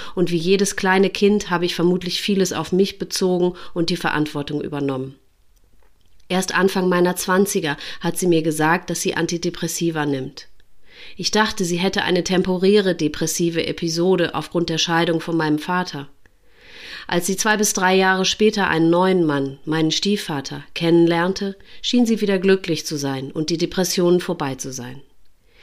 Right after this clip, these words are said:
Vielleicht habe ich die depressiven Phasen aber auch einfach nicht mitbekommen,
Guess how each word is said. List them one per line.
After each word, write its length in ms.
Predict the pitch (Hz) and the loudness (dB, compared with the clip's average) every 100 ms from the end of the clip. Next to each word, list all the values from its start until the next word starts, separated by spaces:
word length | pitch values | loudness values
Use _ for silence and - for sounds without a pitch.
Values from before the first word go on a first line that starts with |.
| - - - | -20 -18 -4
Vielleicht 440 | 190 190 226 - | 2 4 2 2
habe 160 | 233 - | 0 0
ich 120 | - | -2
die 120 | 202 | 0
depressiven 600 | 208 - 196 - 202 190 | 0 0 -2 2 2 2
Phasen 420 | - 185 190 185 | 0 0 2 2
aber 200 | 165 160 | 2 0
auch 100 | 180 | 0
einfach 340 | - 180 185 196 | -2 -2 -2 -2
nicht 180 | 202 | 0
mitbekommen, 600 | 214 240 196 - 147 135 | 0 0 -4 -6 -2 -2